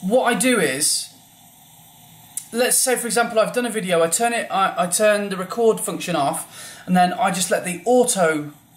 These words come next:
turn off happen, so the camera's actually still turned on. But that is, that's using juice.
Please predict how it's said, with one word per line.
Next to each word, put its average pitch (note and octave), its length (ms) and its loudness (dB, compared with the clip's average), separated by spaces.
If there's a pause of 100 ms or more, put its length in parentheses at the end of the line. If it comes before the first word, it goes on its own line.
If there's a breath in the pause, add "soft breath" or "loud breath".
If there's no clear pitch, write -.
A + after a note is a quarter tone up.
(140)
turn E3+ 280 0
off C#3+ 220 -2
happen, C#3+ 420 -6 (240 loud breath)
so F#3+ 180 0
the F3+ 100 0
camera's G3 380 0
actually F#3 280 -2
still E3+ 240 -2
turned D#3 320 0
on. D3+ 280 2 (300 loud breath)
But A3+ 140 -2
that D#4 200 2
is, G#3+ 160 -2 (120)
that's F#3+ 400 -2
using B3 400 0
juice. C#4 640 -2